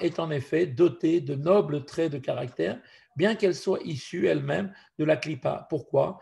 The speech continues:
Car il s'agit en l'occurrence de la klipat noga, la, la, la, l'écorce qui brille, en lequel se trouve également, pourquoi elle brille ? Parce qu'il s'y trouve également un peu de bien. Donc dès lors que la klipat noga est mélan-, et ce mélange de bien et de mal,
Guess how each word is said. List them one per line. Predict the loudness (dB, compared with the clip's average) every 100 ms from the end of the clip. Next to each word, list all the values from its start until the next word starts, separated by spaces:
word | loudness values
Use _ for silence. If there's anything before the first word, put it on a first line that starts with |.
| -20 -12
Car | -2 0
il | 0
s'agit | -2 -2 -2 -4
en | -2 -4
l'occurrence | -4 -4 -4 -2
de | -2
la | -2
klipat | -2 -4 -2 -2
noga, | -2 -2 0 0 -4 -18 -20 _
la, | 0 0 0 -4
la, | 0 0
la, | 0 -2
l'écorce | -2 -4 0 0 0 -8
qui | -8
brille, | -2 0 0 -2 -10 _ _ -4
en | -2
lequel | 0 0 0
se | -4
trouve | -4 0 0 0
également, | 0 2 0 0 -4
pourquoi | -4 -2 0
elle | 0
brille ? | -4 -6
Parce | -8 -10
qu'il | -12
s'y | -10
trouve | -4 -2 -2
également | -2 0 0 -2 -4 -8 -16 _
un | -6
peu | -4 -2
de | -2
bien. | -4 -6 -12 -14 _ _ _
Donc | -2 2
dès | 4
lors | 6 4 4
que | 4
la | 4
klipat | 0 0 0 0
noga | -6 -4 -2 0 -2
est | -2 0
mélan-, | 2 2 2 -2
et | -8
ce | -6 -4
mélange | -2 0 0 -2
de | -4
bien | -4 -4
et | -4
de | -4
mal, | -2 -4 -4